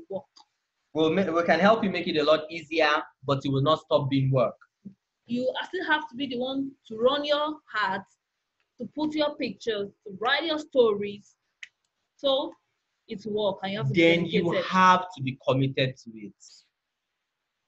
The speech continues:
Speaker 2: Let's take, let's take, let's take it from this point. The average Nigerian today is a graduate. And it took most Nigerians between five and eight years to get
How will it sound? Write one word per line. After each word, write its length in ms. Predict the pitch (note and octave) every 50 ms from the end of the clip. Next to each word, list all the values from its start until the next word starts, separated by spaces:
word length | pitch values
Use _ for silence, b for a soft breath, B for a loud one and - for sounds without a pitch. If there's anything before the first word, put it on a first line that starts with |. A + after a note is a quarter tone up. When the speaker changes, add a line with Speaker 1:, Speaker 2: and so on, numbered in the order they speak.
| _ _ _ _ _ _ _ _ _ _ -
Speaker 2:
Let's 240 | - G#3+ B3+ - -
take, 240 | A3+ G3+ F#3+ - -
let's 280 | G#3+ G#3+ A#3+ B3+ - -
take, 240 | G3+ F3+ E3+ - G3+
let's 200 | G3 A3 A3+ -
take 160 | G#3 F#3+ -
it 80 | F#3 F3
from 180 | E3 C3+ B2 A#2+
this 180 | C3+ C3 C3
point. 420 | - _ C#3 C3 A2+ G#2+ G#2 F#2+ - _ _ _ -
The 160 | D#3 - F3+
average 400 | F#3+ A#3 B3 C4 C4+ B3 - -
Nigerian 600 | - C#3 C3+ C3+ C3+ D3 D3+ D3+ D3+ C#3+ C#3+ D3 -
today 420 | - A#2 - - B2+ B2+ B2+ C3 C3+ B2+
is 100 | A#2+ A#2+
a 60 | A#2 A2+
graduate. 520 | - - B2 B2+ B2 - - A#2+ G#2 - _ - - _ _ _ _ _ _ _ _ _ _ _ _ _ _ _ _ _ _ _ _ _ _ _ _ _ C#3+
And 100 | D#3 D#3+
it 120 | E3 D#3+ -
took 200 | A3+ A3 - -
most 480 | F#3+ F#3+ G3+ A3+ B3 C4 C4+ - - -
Nigerians 720 | D#3+ D3+ C3+ C3 C3 D3+ D#3 D3+ D3 C#3+ C#3+ C#3 C#3 C3+
between 440 | B2+ C3+ C3+ C#3 D#3+ D#3+ D#3 D#3 D#3 - - _
five 340 | G#3 A3+ B3 B3 B3 A#3+ A#3 - - _ _ - C#3
and 140 | C#3 C#3 - - _
eight 240 | - A3+ B3 A#3 - -
years 300 | F#3+ F#3 F3+ F3 E3+ E3+ -
to 80 | C#3+ C3+
get 180 | C3+ C#3+ C3+